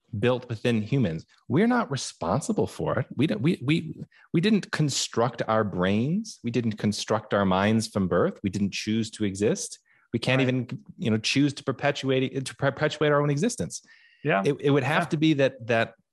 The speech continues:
Speaker 1: the, literally, and if you wanna take, like, a physicalist approach here, the universe would have to be,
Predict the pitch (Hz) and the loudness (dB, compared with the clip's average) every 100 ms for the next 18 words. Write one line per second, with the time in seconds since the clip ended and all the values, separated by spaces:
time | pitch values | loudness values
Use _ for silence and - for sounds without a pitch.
0 | _ _ _ 113 110 139 131 - 123 190 | _ _ _ -6 0 2 2 0 2 4
1 | 220 123 80 76 - 107 117 113 147 156 | 4 2 -2 -6 -4 -2 0 0 2 0
2 | 156 156 139 - - 185 170 143 135 - | 0 0 0 -2 -2 -2 0 -2 -2 -4
3 | - 147 143 - 80 - - _ _ _ | -4 -2 -2 -6 -6 -8 -12 _ _ _
4 | _ _ - - _ _ - - 123 127 | _ _ -20 -20 _ _ -16 -4 0 2
5 | 131 147 185 156 156 143 - - _ _ | 4 4 4 4 2 0 -6 -10 _ _
6 | _ - - 131 131 120 - 139 - - | _ -20 -8 -2 0 0 0 0 -2 -2
7 | 120 113 139 139 131 | -2 0 0 2 0